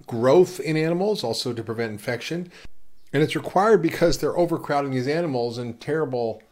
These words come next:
confined feeding operations. So that's a big problem. So not only the fact that we use, basically of our thirty-two million pounds of antibiotics, about twenty-four million are used for animals for growth or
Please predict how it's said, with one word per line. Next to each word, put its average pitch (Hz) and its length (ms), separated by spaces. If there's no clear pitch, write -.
confined 135 480
feeding 175 300
operations. 101 600
So 131 280
that's 185 240
a 220 60
big 190 200
problem. 107 600
So - 100
not 196 140
only 214 160
the 147 60
fact 135 280
that 123 100
we 123 100
use, 127 520
basically 127 340
of 113 120
our 107 360
thirty-two 131 440
million 120 280
pounds 110 280
of 98 240
antibiotics, 110 600
about 101 220
twenty-four 120 500
million 107 300
are 98 60
used 101 240
for - 180
animals 101 540
for - 140
growth 101 480
or 98 380